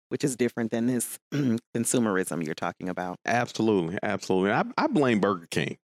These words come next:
Speaker 2: Uh, Burger King was the first, uh, organization, or one of the first organizations that told us we could have it our way.
Speaker 1: Mm.
Speaker 2: Uh, and then Sprite came along and, and said, "Obey your thirst." And those are great <laughs> components of advice if we're talking about hamburgers and soda.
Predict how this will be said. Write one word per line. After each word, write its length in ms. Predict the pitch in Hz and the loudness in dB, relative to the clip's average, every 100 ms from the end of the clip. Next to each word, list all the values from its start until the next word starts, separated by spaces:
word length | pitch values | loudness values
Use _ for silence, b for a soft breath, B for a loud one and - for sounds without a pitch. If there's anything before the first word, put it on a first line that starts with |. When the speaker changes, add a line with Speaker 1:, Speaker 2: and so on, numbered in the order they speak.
| - | -4
Speaker 2:
Uh, 340 | 87 82 85 | 0 0 0
Burger 340 | 82 117 139 127 | 2 0 0 -2
King 360 | - 104 95 | 0 2 4
was 280 | 90 87 - | 4 4 2
the 80 | - | -2
first, 520 | - - 98 98 - - | 0 2 2 2 0 -2
uh, 280 | - 85 82 | 0 0 2
organization, 600 | 90 90 85 85 85 - | 2 4 2 2 2 0
or 40 | 82 | 2
one 200 | 92 123 | 4 2
of 60 | |
the 60 | 90 | 0
first 260 | - 90 - | 0 0 2
organizations 560 | 82 80 82 78 82 | 2 2 2 2 -2
that 160 | 82 80 | -2 0
told 220 | 92 85 | 0 0
us 100 | 78 | 0
we 80 | 90 | 0
could 120 | 85 | 0
have 160 | 87 80 | 0 2
it 80 | 82 | 2
our 140 | 82 | 2
way. 240 | 85 85 90 - | 4 2 -2 -4
Speaker 1:
Mm. 420 | 143 135 127 127 | -2 0 -2 -2
Speaker 2:
Uh, 440 | 90 87 80 82 - | 0 2 2 0 0
and 260 | - 87 87 | 0 2 2
then 140 | 90 | 2
Sprite 400 | 87 - 90 87 | 0 0 2 2
came 240 | - 90 85 | 2 2 2
along 400 | 85 85 85 87 | 2 2 2 2
and, 260 | 85 82 80 | -2 -2 -2
and 200 | 82 82 | -2 0
said, 220 | - 85 | 0 2
"Obey 260 | 82 85 | 2 2
your 180 | 87 87 | 2 0
thirst." 360 | - 87 85 - - | 0 0 0 -2 0
And 500 | 95 92 92 64 - _ - | 0 0 -2 -6 -8 _ -2
those 200 | 139 120 | 0 2
are 40 | 95 | 0
great 520 | 82 90 104 123 - - | 0 2 4 4 2 -6
<laughs> 100 | _ | _
components 560 | - 104 113 104 98 92 | 0 2 4 4 2 2
of 120 | 92 | 2
advice 440 | 90 87 92 95 - | 2 2 2 0 0
if 120 | 90 | 2
we're 120 | 95 | 2
talking 280 | 92 87 90 | 4 2 2
about 220 | 85 82 | 0 0
hamburgers 540 | 92 90 90 87 90 85 | 0 0 0 0 0 -2
and 120 | 78 | 0
soda. 300 | 95 95 | 2 2